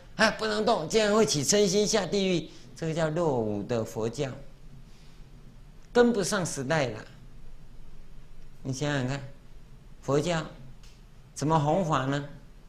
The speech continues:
对不对？你的器官好好的，为什么不能捐呢？遗爱人间就不行，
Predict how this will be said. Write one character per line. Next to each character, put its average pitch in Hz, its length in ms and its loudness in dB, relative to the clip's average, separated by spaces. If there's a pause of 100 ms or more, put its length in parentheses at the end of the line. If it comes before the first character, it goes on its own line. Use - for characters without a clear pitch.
(1500)
对 185 100 2
不 185 60 4
对？ 180 160 2 (420)
你 214 160 6
的 196 60 4
器 208 200 2
官 196 200 6
好 180 160 2
好 170 160 4
的， 156 80 4
为 180 140 4
什 143 100 -2
么 147 80 2
不 151 140 -2
能 151 180 2
捐 151 240 2
呢？ 143 160 -4 (720)
遗 175 200 -2
爱 202 100 4
人 160 260 4
间 175 220 2
就 175 100 2
不 175 140 -2
行， 110 320 -4